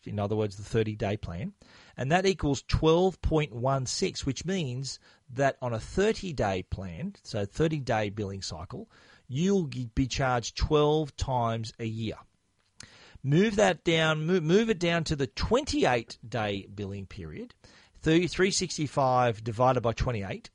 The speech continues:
equals thirteen point oh three. That means an extra month you're going to be paying for your service. Now, if you're on a five gig plan, uh, you're now getting seven gig, but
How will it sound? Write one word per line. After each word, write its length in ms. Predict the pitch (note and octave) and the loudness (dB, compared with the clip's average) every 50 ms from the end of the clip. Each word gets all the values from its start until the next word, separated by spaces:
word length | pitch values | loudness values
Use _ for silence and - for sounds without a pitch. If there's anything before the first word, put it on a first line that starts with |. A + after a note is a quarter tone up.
| _ - | _ -10
equals 380 | C#3+ A#2+ - - B2+ B2 - | -10 -10 -6 -6 -6 -6 -6
thirteen 840 | - - - - - F#3+ G#3 A3 G#3+ - - D#3 C#3 B2+ B2 D3 D3+ - _ _ _ _ | -6 -8 -6 -2 2 4 4 4 2 0 -2 -4 -4 -4 -6 -8 -10 -12 _ _ _ _
point 280 | - - C#3+ C#3+ C#3 - _ - | -4 -2 0 -2 -2 -4 _ -2
oh 300 | A#2 A#2 A#2+ A#2 A#2+ B2 B2 - _ - | 2 2 4 4 2 0 -2 -6 _ -16
three. 440 | - - E3 C#3 B2 G2+ F2 - _ _ _ _ - - - - - - | -10 -6 -4 -4 -4 -4 -6 -8 _ _ _ _ -20 -20 -20 -8 0 2
That 180 | E3+ F3 D#3+ | 2 2 2
means 260 | F3+ F3+ F3 E3 C3 | 2 0 2 2 2
an 100 | C3 C#3+ | 2 2
extra 360 | D3+ F#3 - - - - A#3 G#3+ | 2 0 0 -2 -2 0 0 2
month 540 | G3+ G3 F#3 D#3+ B2 A#2 - - - - - _ - | 4 4 4 4 4 0 -8 -16 -16 -16 -16 _ -6
you're 160 | - B2+ C3+ | -2 0 0
going 280 | A#2+ C#3+ C#3 C#3 C#3 C3+ | 4 4 4 4 2 0
to 60 | C3 | -2
be 120 | B2+ C3 | -2 -2
paying 400 | A#2+ - - C3 C#3 C3+ B2+ B2 | 0 0 0 0 0 -2 -2 -4
for 200 | - - B2+ B2 | -6 -4 -2 0
your 120 | A#2 A2 G#2+ | 2 0 0
service. 480 | - - F3+ E3+ C#3 G#2+ G#2 - - | 0 0 2 2 2 2 0 -4 -2
Now, 240 | B2 A#2 A2 G#2+ - - - - - - - | -2 -2 -2 -2 -4 -8 -16 -20 -18 -12 -12
if 140 | G#2+ - | -8 -2
you're 120 | - C#3 C#3 | 0 2 2
on 60 | B2+ | 2
a 60 | A#2+ | 2
five 540 | G#2+ - - C#3+ C3 C3+ D3+ E3+ F3 D3+ D3 | 0 0 2 4 6 6 6 6 4 2 0
gig 240 | E3+ F#3 D#3+ - - | 0 -2 0 0 0
plan, 420 | D#3+ E3 D#3 D3 D3+ F#3 B3 C4 _ - - - - - _ _ - | 2 4 4 4 2 0 -2 -4 _ -20 -20 -20 -20 -20 _ _ -2
uh, 280 | A2 A#2+ A#2+ A#2+ - G#2+ | 0 2 4 2 2 0
you're 220 | C3 A#2+ A#2 A#2+ A#2+ | -2 -2 0 0 2
now 200 | B2+ C3+ C#3 C#3+ | 4 4 4 4
getting 260 | B2 C#3+ C#3 C3+ B2+ | 4 2 0 0 2
seven 440 | - - - D3+ D3 C#3+ E3 D3+ B2+ | 2 2 6 6 6 6 4 2 2
gig, 300 | A#2 C3 C#3+ E3 E3+ - | 4 4 4 4 4 6
but 240 | D#3 C#3+ D3+ D#3 | 8 8 8 8